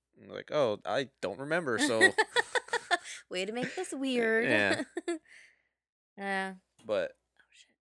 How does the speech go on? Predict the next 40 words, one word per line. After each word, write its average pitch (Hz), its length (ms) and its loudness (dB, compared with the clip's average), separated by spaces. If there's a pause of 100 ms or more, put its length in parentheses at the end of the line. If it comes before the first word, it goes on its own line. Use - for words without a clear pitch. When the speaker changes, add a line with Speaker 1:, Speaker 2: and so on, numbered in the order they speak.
Speaker 2:
<laughs> - 500 -16
Sorry. - 560 -12 (1200)
Speaker 1:
Breaking - 240 -20
my - 60 -20
shit. - 320 -16 (400)
Speaker 2:
No, 262 200 4
I 269 40 -4
was 269 140 0
looking, 233 360 -4
and 214 120 -6
the 202 60 -4
glass 190 360 0
is 208 120 -10
so 196 360 0
clear 190 360 -6
on 202 160 -8
this 208 200 -10
side 220 340 -4
that 196 100 -2
I 190 100 -2
thought 185 240 -8
there 175 140 -8
wasn't 170 460 -8
a - 80 -16
glass. - 600 -16 (220)
Speaker 1:
It's - 60 -18
'cause 87 220 -14
nobody's 87 320 -18
touched - 300 -18
that - 180 -18
yet. 50 160 -14 (420)
Speaker 2:
Well, 262 220 -20 (760)
Speaker 1:
Keep - 100 -12
Speaker 2:
it's 196 80 -14
Speaker 1:
it - 20 -12
Speaker 2:
been 190 80 -14
Speaker 1:
that 165 160 -6
way. - 0 -
Speaker 2:
christened. 175 580 -8 (240)
<laughs> 294 440 -6